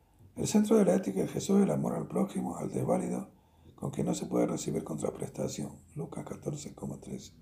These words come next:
y muy especialmente el amor al enemigo, única manera de distinguirse de los paganos que aman a los que los, les aman a ellos. Mateo cinco coma cuarenta y cuatro guion cuarenta y ocho, Lucas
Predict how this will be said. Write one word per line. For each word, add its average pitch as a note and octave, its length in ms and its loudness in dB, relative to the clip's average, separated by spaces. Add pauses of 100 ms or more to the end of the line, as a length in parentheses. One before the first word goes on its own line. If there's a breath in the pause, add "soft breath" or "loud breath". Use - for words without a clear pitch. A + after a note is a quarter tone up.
(680 loud breath)
y D#3 100 0
muy G3+ 180 6
especialmente F#3 640 2
el D#3 80 2
amor D#3+ 240 0
al E3+ 200 -2
enemigo, - 380 -2
única - 380 -2
manera D#3+ 300 0
de D#3 80 -2
distinguirse D3 480 -4
de - 40 -2
los - 120 -4
paganos D#3+ 600 -4 (640 soft breath)
que D#3 140 2
aman E3+ 200 0
a D3+ 60 0
los - 140 -6
que - 120 -6
los, - 640 -12
les B2 140 -2
aman D3+ 300 -2
a C2+ 140 -6
ellos. - 360 -18 (720 soft breath)
Mateo C#3+ 380 2
cinco - 260 -4
coma - 240 -2
cuarenta - 360 -4
y - 20 -14
cuatro - 340 -6
guion C#2+ 200 -2
cuarenta - 420 -6
y D2+ 80 -2
ocho, - 300 -4
Lucas - 560 -8